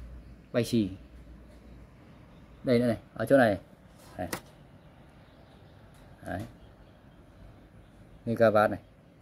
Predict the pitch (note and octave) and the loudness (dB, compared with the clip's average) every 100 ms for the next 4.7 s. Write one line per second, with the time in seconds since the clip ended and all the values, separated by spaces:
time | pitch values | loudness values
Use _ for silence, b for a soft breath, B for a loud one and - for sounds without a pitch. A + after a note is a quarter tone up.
0 | - - - - - - - - - - | -20 -20 -20 -20 -20 -20 -20 -20 -20 -20
1 | - - - - - - - - - - | -20 -20 -20 -20 -20 -20 -20 -20 -20 -20
2 | - - - - - - - - - - | -20 -20 -20 -16 -16 -18 -20 -20 -14 -8
3 | G3 A#3+ G3+ E3 D#3+ D#3 C#3+ - - - | 2 4 8 8 8 6 4 -2 -20 -20
4 | - - - D3 D#3 D#3 | -20 -14 -2 4 8 6